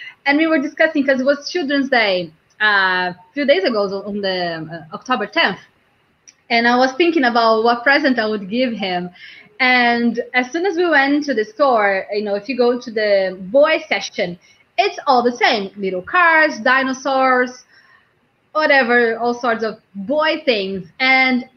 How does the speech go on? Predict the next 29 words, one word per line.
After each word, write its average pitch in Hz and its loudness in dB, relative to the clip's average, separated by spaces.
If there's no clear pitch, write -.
you 440 -2
know, 349 2
I 302 4
wasn't 480 4
really 392 0
thinking. 320 -2
I 247 2
went 311 0
straight 320 -4
to 302 -8
the 233 0
di-, 214 -4
dinosaur. 220 -2
I 185 -2
was 190 -6
like, 214 -8
"Yeah, 554 0
he's 587 -6
gonna 381 -4
like 262 -2
this, 240 0
this 233 -2
dinosaur." 214 -2
And 277 4
my, 294 4
my 269 2
husband 285 2
was 269 2
like, 254 0